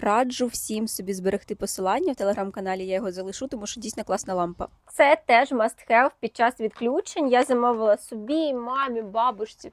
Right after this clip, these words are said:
Speaker 2: папі, кор-, коротше, всім замовила, всім поп-, завозила. Це маленькі такі, маленькі ліхтарики. А, заряджається від micro U S B. А, ні, заряджається від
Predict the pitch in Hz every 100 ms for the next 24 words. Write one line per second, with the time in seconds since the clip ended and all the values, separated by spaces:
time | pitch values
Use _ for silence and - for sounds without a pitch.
0 | - 233 220 190 - 214 - - - -
1 | - - 233 208 202 220 285 339 285 247
2 | 254 233 214 220 208 220 294 349 330 302
3 | 302 - 285 349 415 269 240 226 240 285
4 | 320 320 330 - 247 - 233 240 269 269
5 | - 226 214 247 254 214 220 - 202 185
6 | - - - _ _ - - - - 220
7 | 190 190 233 254 277 226 214 220 196 208
8 | 220 - 220 220 226 214 247 554 - _
9 | - 262 247 240 339 440 254 208 214 214
10 | 214 208 208 - 294 294